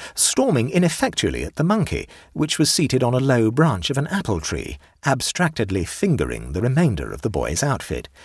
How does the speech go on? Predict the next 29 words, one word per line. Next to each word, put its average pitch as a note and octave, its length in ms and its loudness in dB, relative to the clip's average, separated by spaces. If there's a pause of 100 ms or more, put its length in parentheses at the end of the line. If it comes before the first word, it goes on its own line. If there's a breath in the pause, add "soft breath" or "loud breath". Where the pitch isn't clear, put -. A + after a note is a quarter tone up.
(200 loud breath)
which - 220 -4
he F#2 100 -4
had C#2+ 160 -4
removed G#2+ 520 -2 (160)
just D2+ 260 -4
out - 180 -6
of - 80 -14
his - 180 -8
reach. C#3 380 -2 (920 loud breath)
"The C#4 120 4
ipe's - 240 4
been G#3 200 -2
and F#3+ 100 0
took - 180 2
my A3+ 160 2
clothes," A#3+ 680 4 (100)
whined D2 300 2
the E2+ 80 -4
boy, A#1+ 420 0
with A#2 140 0
the C#3 80 2
passion B2 400 0
of - 80 -8
his E2+ 120 -4
kind C#2+ 300 -2
for D#2+ 140 -6
explaining E2 500 0
the G#2 140 0
obvious. F2 460 -2